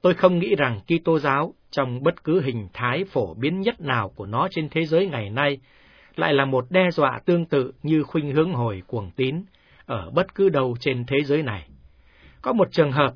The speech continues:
có thể nảy sinh bên trong chính thống giáo Đông phương, chẳng hạn như với chính thống giáo là quốc giáo tại Nga. Trái lại, khuynh hướng Hồi giáo đấu tranh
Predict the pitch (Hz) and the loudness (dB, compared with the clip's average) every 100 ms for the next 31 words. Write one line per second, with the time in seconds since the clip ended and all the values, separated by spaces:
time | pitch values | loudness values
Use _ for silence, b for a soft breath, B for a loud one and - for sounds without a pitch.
0 | - 202 147 123 120 104 82 - 175 165 | -4 -6 -2 -2 -2 -4 -6 -2 0 0
1 | 165 160 160 151 147 185 190 175 165 156 | 0 0 -2 -2 -2 -4 -2 -2 -2 0
2 | 147 165 151 143 156 147 127 b b b | 0 0 -2 0 0 0 -2 b b b
3 | b - 127 117 131 131 151 160 135 165 | b -4 -2 0 -2 0 2 2 6 4
4 | 185 180 190 175 175 143 147 - - 123 | 4 -2 0 0 0 -2 -2 -4 -8 -6
5 | 107 90 - 185 - 143 170 190 123 123 | -6 -8 -2 -2 0 -2 -2 -4 -6 -2
6 | 139 135 123 - _ - - b b b | -2 -2 -4 -16 _ -20 -20 b b b
7 | b - 185 170 131 - - 175 147 175 | b 2 4 4 2 0 0 2 2 0
8 | 214 139 113 101 135 180 165 208 190 170 | 0 -2 -2 -2 -2 2 2 2 2 0